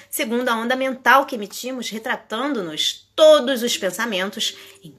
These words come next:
cores e imagens que nos respondem aos objetivos e escolhas enobrecedores ou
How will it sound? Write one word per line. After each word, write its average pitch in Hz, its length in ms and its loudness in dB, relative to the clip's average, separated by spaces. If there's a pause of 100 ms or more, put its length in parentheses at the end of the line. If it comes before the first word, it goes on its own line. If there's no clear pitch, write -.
cores 254 440 6
e - 20 -2
imagens 175 560 0
que - 100 -10
nos 302 160 -6
respondem 202 800 -6 (240)
aos 277 140 -2
objetivos 185 680 -4
e 208 60 -8
escolhas 185 800 0 (160)
enobrecedores 165 1120 -4 (340)
ou 180 320 -2